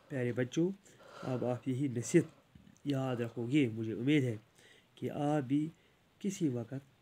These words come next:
इस बुरी बला में न फंस पाओगे। अपने आप को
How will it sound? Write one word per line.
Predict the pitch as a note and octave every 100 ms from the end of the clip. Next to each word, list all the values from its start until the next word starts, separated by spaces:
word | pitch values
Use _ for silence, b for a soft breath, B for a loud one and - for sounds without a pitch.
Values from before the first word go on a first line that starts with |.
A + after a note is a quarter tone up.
| _ -
इस | C#3+ C3+
बुरी | A2+ A#2+ A#2
बला | A2 A2+
में | B2 C#3+ G3 E3 C3
न | A#2+
फंस | - A2+ -
पाओगे। | G#2 G2 G#2+ G#2+ G2+ - B B B -
अपने | B2+ B2+
आप | A2 A#2+ A#2
को | - D3+